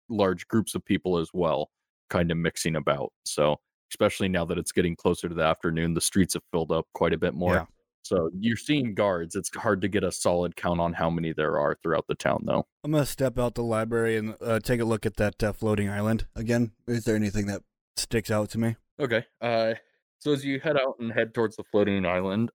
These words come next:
Speaker 1: um, you get to the center of the town where this massive shadow is draped across the city center. You stare up and you see, like, large roots of dirt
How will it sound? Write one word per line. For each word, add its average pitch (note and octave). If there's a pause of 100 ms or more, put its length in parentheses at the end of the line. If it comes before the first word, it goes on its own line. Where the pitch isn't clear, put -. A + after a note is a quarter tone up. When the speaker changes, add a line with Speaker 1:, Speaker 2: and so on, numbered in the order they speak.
Speaker 1:
um, F2 (480)
you A2
get A2+
to A2
the G#2
center F#2+
of F2+
the F2
town E2+
where E2+
this F2+
massive F2
shadow F2+
is F2
draped F#2
across F2+
the F2
city F2+
center. E2+ (520)
You G#2
stare A2
up G#2+
and G2+
you G2+
see, G#2
like, F2
large G#2
roots G2+
of F2+
dirt F2